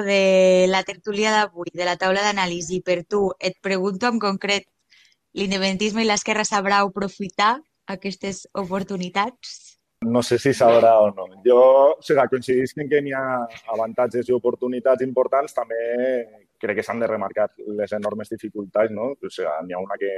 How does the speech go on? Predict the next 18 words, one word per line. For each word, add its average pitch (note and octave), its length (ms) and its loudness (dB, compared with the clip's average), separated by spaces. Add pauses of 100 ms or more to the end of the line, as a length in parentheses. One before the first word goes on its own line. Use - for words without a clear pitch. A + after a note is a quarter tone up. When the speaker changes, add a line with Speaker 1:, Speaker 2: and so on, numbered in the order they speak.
Speaker 2:
hem F#2 180 -12
comentat G#2 400 -2
poc, A2+ 160 2
però A#2 140 4
és F#2+ 80 -4
la F#2 80 -4
mateixa F#2+ 400 -2 (100)
inserció G2+ 400 -8
en F2+ 80 -8
la F2+ 140 -4
Unió G2 160 -2
Europea G2+ 420 0 (560)
i A#2 140 6
el A#2 100 4
bloqueig A2+ 480 4
a G#2+ 540 6
qualsevol G#2 500 2
política G#2+ 540 0